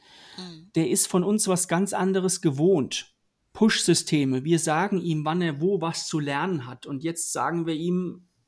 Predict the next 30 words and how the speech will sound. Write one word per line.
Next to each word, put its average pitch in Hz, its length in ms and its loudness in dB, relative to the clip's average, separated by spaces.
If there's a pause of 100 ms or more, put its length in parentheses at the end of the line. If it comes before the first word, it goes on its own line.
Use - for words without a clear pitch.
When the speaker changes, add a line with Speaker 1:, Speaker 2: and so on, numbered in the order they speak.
(140)
Speaker 2:
„Da 185 320 0
hast 208 240 -4
du 196 80 2
alles, 160 460 -2
lern 170 320 -2
doch, 190 260 -4
was 175 180 -4
du 190 140 -2
willst“, 196 340 2
sozusagen. 127 680 -6 (540)
„Du 156 140 2
hast 180 180 0
jetzt 196 160 4
Selbstverantwortung, 139 1040 0
Selbstbestimmung, 151 920 0
du 151 100 -4
kannst 214 260 -6
machen, 202 240 -4
was 196 160 -6
du 196 160 -2
willst, 208 400 0
wir 175 80 0
unterstützen 196 580 -4
dich.“ 113 380 -8 (760)
Speaker 1:
Mhm. 160 400 -18 (260)
Speaker 2:
Das - 580 -2 (120)
hilft - 460 -2
aber 156 320 -2
nicht, 165 760 -2
wenn 180 760 -2